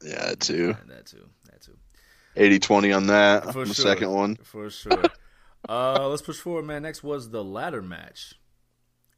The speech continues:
Speaker 2: Bianca
Speaker 1: No, it wasn't.
Speaker 2: Belair was not. Is I just
Speaker 1: Strap
Speaker 2: dying
Speaker 1: match.
Speaker 2: to talk about the ladder match, clearly. Uh, the strap match.
Speaker 1: Yeah.
Speaker 2: Karrion Kross over Drew McIntyre. How'd you like that match, man?
Speaker 1: It was cool. It could have been shortened a little bit.
Speaker 2: Mm-hmm.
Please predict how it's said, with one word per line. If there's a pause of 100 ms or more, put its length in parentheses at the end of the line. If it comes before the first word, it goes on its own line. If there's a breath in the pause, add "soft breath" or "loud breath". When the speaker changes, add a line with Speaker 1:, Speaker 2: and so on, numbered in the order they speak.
(160)
Speaker 2:
Bianca
Speaker 1:
No,
it
wasn't.
Speaker 2:
Belair
was
not. (260)
Is (260 soft breath)
I
just
Speaker 1:
Strap
Speaker 2:
dying
Speaker 1:
match.
Speaker 2:
to
talk
about
the
ladder
match,
clearly. (400)
Uh,
the
strap
match. (520)
Speaker 1:
Yeah. (400)
Speaker 2:
Karrion
Kross
over
Drew
McIntyre.
How'd
you
like
that
match,
man? (1400)
Speaker 1:
It
was
cool.
It
could
have
been
shortened
a
little
bit.
Speaker 2:
Mm-hmm.